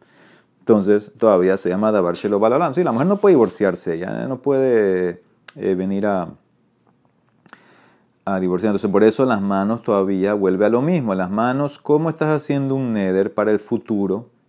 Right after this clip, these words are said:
si hoy las manos tú no las puedes prohibir a tu marido? Entonces, dice la, eh, Gemara, contesta,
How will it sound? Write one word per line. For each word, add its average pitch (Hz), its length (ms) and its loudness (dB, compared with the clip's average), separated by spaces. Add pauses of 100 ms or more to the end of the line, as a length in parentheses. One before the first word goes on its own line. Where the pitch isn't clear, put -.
si - 320 -6
hoy 117 280 6
las 117 180 -2
manos 107 360 -4
tú 110 120 -4
no 117 120 -2
las 107 120 -2
puedes 92 240 -4
prohibir 107 360 -2
a 98 80 0
tu 120 140 -10
marido? 190 380 -4 (720)
Entonces, 95 340 -2
dice 113 340 2
la, 107 400 2 (1900)
eh, 98 360 -2
Gemara, 95 540 0 (760)
contesta, 117 800 -4